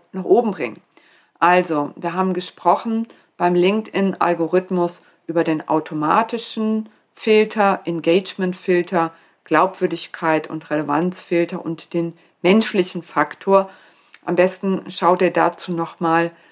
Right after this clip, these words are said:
äh, den Blogbeitrag an, weil das ist ein, ein sehr wichtigster Punkt, wenn nicht sogar der wichtigste Punkt für deinen LinkedIn-Erfolg.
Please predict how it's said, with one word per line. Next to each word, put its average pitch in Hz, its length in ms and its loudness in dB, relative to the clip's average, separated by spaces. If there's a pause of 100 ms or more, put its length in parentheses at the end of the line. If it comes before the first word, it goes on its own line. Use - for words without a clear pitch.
(220)
äh, 170 120 -6
den 170 320 0
Blogbeitrag 170 920 -2
an, 196 280 -2 (1500)
weil 185 160 4
das 190 120 -2
ist 185 160 -6
ein, 202 100 -4 (120)
ein 190 300 2
sehr 196 400 4
wichtigster 180 720 0
Punkt, 196 500 -4
wenn 190 140 2
nicht 208 160 -4
sogar 175 300 2
der 170 180 4
wichtigste 185 480 -4
Punkt 170 340 -6
für 185 100 -8
deinen 160 220 -2
LinkedIn-Erfolg. 165 1200 -2